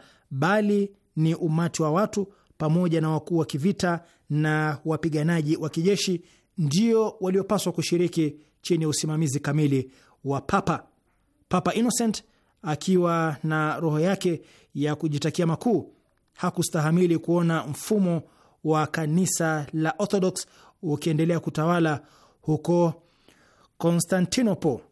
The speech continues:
Kwa hiyo, hakuwa na chaguo nyingine ila kutumia nguvu ya upanga dhidi ya kanisa hili. Pamoja na hayo, hangeweza kuamuru mashambulio ya kijeshi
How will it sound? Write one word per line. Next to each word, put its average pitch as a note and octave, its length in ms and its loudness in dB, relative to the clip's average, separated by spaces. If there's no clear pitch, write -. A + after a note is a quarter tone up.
Kwa D#3+ 120 0
hiyo, G3 400 2
hakuwa A3+ 320 2
na F#3 80 0
chaguo F3 260 0
nyingine G3+ 520 2
ila E3+ 220 2
kutumia E3 480 0
nguvu E3+ 680 2
ya E3+ 100 0
upanga D#3 500 0
dhidi D3 360 0
ya C#3+ 100 0
kanisa D3 340 -2
hili. D3+ 300 0
Pamoja A3+ 280 0
na G3+ 80 2
hayo, G#3 280 2
hangeweza F3+ 540 2
kuamuru E3+ 380 0
mashambulio D#3 480 0
ya D3+ 60 -2
kijeshi F#3 540 0